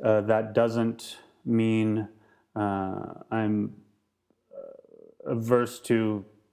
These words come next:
you know, embracing all views, um, and all,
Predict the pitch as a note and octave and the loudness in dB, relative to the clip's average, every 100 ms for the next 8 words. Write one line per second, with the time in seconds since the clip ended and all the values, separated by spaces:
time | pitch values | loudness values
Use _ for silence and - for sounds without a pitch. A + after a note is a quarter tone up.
0 | _ _ _ _ _ _ - C3 A2 G#2 | _ _ _ _ _ _ -2 0 2 0
1 | - - - - B2 A#2 B2 B2 B2+ A#2 | -6 -8 -6 0 0 4 2 2 2 2
2 | A#2+ A2+ A#2+ A#2+ B2 A#2+ A2 B2 B2 A#2 | 0 2 4 4 0 -2 -8 -14 -8 0
3 | B2 A2+ G#2 A2+ A2+ - _ _ _ _ | 2 4 2 0 -4 -14 _ _ _ _
4 | _ - A2 A2+ A2+ A2 A2 A2+ - - | _ -8 -4 -2 -4 -4 -4 -6 -8 -4
5 | A2+ A2+ A2 - _ _ - - - - | 0 0 0 -6 _ _ -20 -20 -20 -20
6 | - - C#3 C3+ C3+ C3 C3+ C3+ B2+ - | -20 -2 2 4 4 2 0 -2 -6 -10